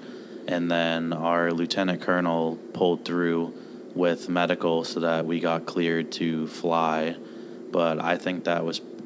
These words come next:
I mean, on frustration basis, that was probably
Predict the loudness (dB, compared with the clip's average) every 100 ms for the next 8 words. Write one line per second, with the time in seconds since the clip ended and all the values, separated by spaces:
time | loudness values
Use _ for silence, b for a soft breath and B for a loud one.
0 | -4 0 2 4 4 4 2 2 2 2
1 | 0 4 4 4 4 4 4 4 4 6
2 | 6 6 6 4 4 4 4 2 4 6
3 | 6 4 2 4 4